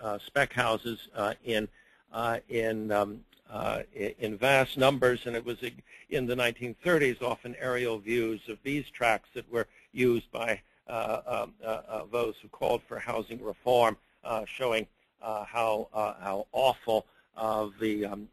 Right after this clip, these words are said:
uh, uh, the status, uh, quo was. Uh, and, uh, I'm not, um, uh, using this comparison, um, in a negative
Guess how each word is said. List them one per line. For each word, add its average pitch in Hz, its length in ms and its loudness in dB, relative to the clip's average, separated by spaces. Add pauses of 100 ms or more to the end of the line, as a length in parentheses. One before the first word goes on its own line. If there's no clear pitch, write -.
(160)
uh, 107 260 -8
uh, 110 240 -4
the 101 80 -14
status, 107 760 -4
uh, 101 240 -2
quo 202 300 4
was. 107 420 6 (340)
Uh, 120 320 -2 (120)
and, 117 460 0 (100)
uh, 113 280 -4
I'm 123 180 -6
not, 127 220 -2 (180)
um, 113 300 -8 (120)
uh, 120 40 -14 (100)
using 139 340 -6
this 113 140 -10
comparison, 110 800 -8 (180)
um, 104 200 -8 (100)
in 95 140 -10
a 101 60 -8
negative 110 480 -4